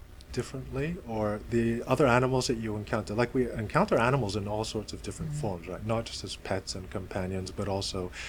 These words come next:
Speaker 1: images and also, um, like, meat in the supermarket
Speaker 2: Right. Mm-hmm.
Speaker 1: and, uh, s-, livestock and other things. So, uh, but we, at, at, at moments, we collapse all of these things into one sort of category of not human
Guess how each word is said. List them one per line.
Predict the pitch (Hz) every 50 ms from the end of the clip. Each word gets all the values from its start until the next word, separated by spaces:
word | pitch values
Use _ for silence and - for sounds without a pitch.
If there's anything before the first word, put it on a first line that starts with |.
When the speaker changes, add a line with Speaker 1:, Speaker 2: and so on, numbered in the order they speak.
| - - - - - -
Speaker 1:
images | - 107 107 113 110 104 98 104 104 104 104 104 104 101 101 - -
and | - 98 98 95 95 92 95
also, | 101 101 98 101 104 - - - 110 98 95 95 92 92 92 90 90 90 87
um, | 87 87 85 - - - - - - - - - - -
like, | - - - -
meat | 90 87 92 92 110 151 156 -
in | - 113 104
the | 98
supermarket | 90 - - 127 120 - 127 113 113 107 113 117 - 170 156
Speaker 2:
Right. | 147 147 135
Mm-hmm. | 135 - - - - -
Speaker 1:
and, | 151 151 165 175 190 - - - - - - - - - -
uh, | - 101 98 98 95 95 98
s-, | 101 - - - - - - - 104
livestock | 98 101 101 104 107 104 - - - 107 101 101 104 - -
and | 104 101
other | 104 117 139 135
things. | 131 - 131 117 110 -
So, | - - 147 135 131 127 - - - - - - - - -
uh, | 123 123 120 117 117 - - -
but | - 127 127
we, | 120 120 113 113 110 113 - - - - - - - - - - - - - - - - - -
at, | - 127 120 - -
at, | 120 117 - - - -
at | 117 113 113
moments, | 113 131 165 202 190 160 - -
we | - 123 113 117 -
collapse | - - 123 113 127 147 165 180 175 - -
all | 131 120 117
of | 113 110
these | 113 110 107 107 -
things | - 113 110 110 104 95
into | 104 104 107 107
one | 98 95 95 95 90 90 92 90
sort | - - - -
of | - -
category | - 90 85 85 87 - 87 82 76 82
of | 80 - - 104
not | 95 90 85 - -
human | - - 87 87 85 82